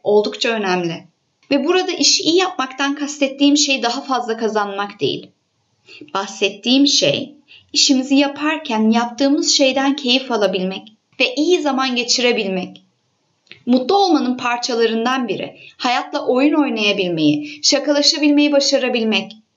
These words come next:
Ve eğer şu an pek de sevmediğimiz bir işi yapıyorsak, bunu bir gecede değiştirmemiz mümkün değil.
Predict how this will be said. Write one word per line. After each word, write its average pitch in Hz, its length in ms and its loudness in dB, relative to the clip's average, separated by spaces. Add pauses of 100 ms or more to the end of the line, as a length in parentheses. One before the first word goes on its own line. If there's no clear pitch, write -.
(300)
Ve 247 220 2
eğer 359 300 -4
şu 381 240 0
an 294 220 0 (200)
pek 427 240 -4
de 311 80 0
sevmediğimiz 220 720 0
bir 190 80 0
işi 185 260 2
yapıyorsak, 208 680 -4 (680)
bunu 294 200 4
bir 294 100 0
gecede 302 400 -2
değiştirmemiz 277 960 0
mümkün 294 460 2
değil. 330 340 2